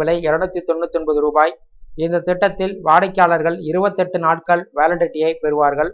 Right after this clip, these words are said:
நிறைய டேட்டாவுடன் அன்லிமிட்டெட் கால்களும் கிடைக்கும். இந்த திட்டத்தில் நீங்கள் மொத்தம்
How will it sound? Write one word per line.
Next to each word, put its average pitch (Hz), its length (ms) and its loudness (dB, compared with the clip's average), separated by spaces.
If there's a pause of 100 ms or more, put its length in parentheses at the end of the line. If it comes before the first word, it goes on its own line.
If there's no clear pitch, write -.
(640)
நிறைய 196 300 4 (140)
டேட்டாவுடன் 175 600 4 (160)
அன்லிமிட்டெட் 185 480 -2
கால்களும் 160 460 2
கிடைக்கும். 139 360 -6 (1120)
இந்த 190 120 0 (100)
திட்டத்தில் 202 520 0
நீங்கள் 185 340 0
மொத்தம் 196 320 -2